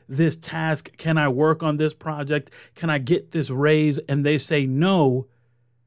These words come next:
that isn't a door being closed. That's a brand new opportunity. One of the biggest skills that we can develop is problem solving. But the only way that you can develop problem solving as a skill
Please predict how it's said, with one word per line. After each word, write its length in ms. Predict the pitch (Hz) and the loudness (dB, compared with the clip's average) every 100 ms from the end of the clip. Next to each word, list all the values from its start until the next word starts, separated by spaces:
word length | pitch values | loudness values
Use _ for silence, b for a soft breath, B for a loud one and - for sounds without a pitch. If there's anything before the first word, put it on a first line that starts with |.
| _ - | _ 0
that 120 | 170 | 6
isn't 260 | 202 190 165 | 6 6 2
a 60 | |
door 280 | 139 156 160 | 4 4 4
being 280 | 143 139 135 | 4 2 2
closed. 380 | 156 190 175 165 | 2 2 2 2
That's 180 | 180 | 0
a 80 | 170 | 0
brand 680 | 131 127 175 180 180 180 - | -2 0 2 2 2 0 -2
new 500 | 139 139 160 160 156 151 B B - | -4 4 8 8 8 2 B B -2
opportunity. 1040 | 165 165 160 147 190 190 165 - 120 - _ _ _ _ _ _ _ - | -2 0 -2 -2 0 0 0 -4 -12 -16 _ _ _ _ _ _ _ -2
One 120 | 170 | 2
of 80 | 190 | 4
the 60 | |
biggest 460 | 190 208 226 220 - | 4 2 2 0 0
skills 400 | - 214 214 196 | -2 2 4 4
that 120 | 180 | 2
we 160 | 147 190 | 0 0
can 160 | 196 165 | 2 0
develop 560 | 156 139 175 180 160 | 0 0 2 2 0
is 400 | - 160 147 131 135 B B | 2 4 4 2 -4 B B
problem 520 | - 180 180 170 156 | -6 -2 0 2 0
solving. 680 | 143 - 175 180 139 123 120 - | -2 -6 -4 -2 0 -2 -6 -8
But 120 | 147 | -4
the 100 | 151 | -2
only 220 | 156 175 180 | 0 2 2
way 180 | 175 | 2
that 140 | 160 151 | 0 0
you 140 | 165 | -2
can 160 | 165 160 | 0 0
develop 400 | 139 156 160 - | 0 0 0 -2
problem 540 | - 160 147 143 135 | -6 -6 -2 -2 -2
solving 580 | 135 - 180 170 147 143 | -4 -2 0 0 0 -2
as 200 | 147 131 | -4 -4
a 60 | 139 | -4
skill 520 | - - 190 151 | -6 0 2 2